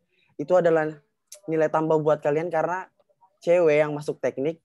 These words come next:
itu biasanya dijadikan ratu buat teman-teman yang laki-laki nih. Bakal lebih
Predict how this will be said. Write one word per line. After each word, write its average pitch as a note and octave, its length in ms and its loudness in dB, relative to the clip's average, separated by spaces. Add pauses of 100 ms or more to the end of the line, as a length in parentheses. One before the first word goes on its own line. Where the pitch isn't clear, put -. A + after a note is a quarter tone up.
itu D3 160 -10
biasanya D3+ 480 0
dijadikan C#3+ 400 -2
ratu C#3 400 -4
buat C#3+ 320 -2 (320)
teman-teman D3+ 400 -6
yang D3 160 -6
laki-laki D3 480 -6
nih. C#3+ 240 -8 (240)
Bakal C#3+ 400 -2
lebih D#3+ 320 -6